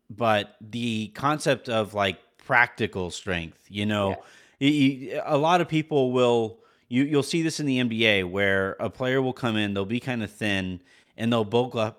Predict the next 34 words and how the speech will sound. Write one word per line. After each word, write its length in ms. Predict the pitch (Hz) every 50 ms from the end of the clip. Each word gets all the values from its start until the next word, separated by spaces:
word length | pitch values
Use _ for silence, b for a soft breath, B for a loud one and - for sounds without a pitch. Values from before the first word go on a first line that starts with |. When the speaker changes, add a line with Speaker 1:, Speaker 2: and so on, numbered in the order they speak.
| - 110
Speaker 1:
bulk 240 | 110 117 120 113 -
up 200 | 117 110 - 113
a 20 |
little 220 | 107 104 101 98
bit, 200 | 92 98 95 -
but 120 | - 117 98
then 120 | 143 147
they'll 140 | 156 156 147
continue 440 | 147 - 131 123 - 165 170 170 151
to 80 | 139
play 240 | - - 143 143 120
exactly 580 | 104 92 90 92 107 101 107 117 - - 127 120
how 140 | 117 123 120
they 120 | 110 107
used 280 | 101 101 113 113 - -
to 80 | 135
play 300 | 104 - 113 113 123 135
when, 340 | 135 113 110 101 101 101 101
you 120 | 113 107 104
know, 80 | 101
before 400 | 98 95 98 - - 120 113 110
they 220 | 110 113 113 110 104
added 300 | 101 101 110 113 120 110
the 120 | 104 98
extra 300 | 101 101 - - - 101
poundage. 580 | - - 107 104 110 117 117 127 139 139 - b b b b b b b b b b _
And, 420 | - 123 120 117 113 110 110 117 - _
um, 500 | - 113 110 104 101 98 95 92 90 90 - _ b b b b b b b b _
and 140 | - 135 135
in 120 | 135 127 135
this 180 | 175 196 196
case, 500 | - - 170 143 127 117 107 - - - - _ _ _ _ _ _ _ _ _ _ _ -
it 160 | 156 185 185
was 380 | 202 208 165 123 98 - -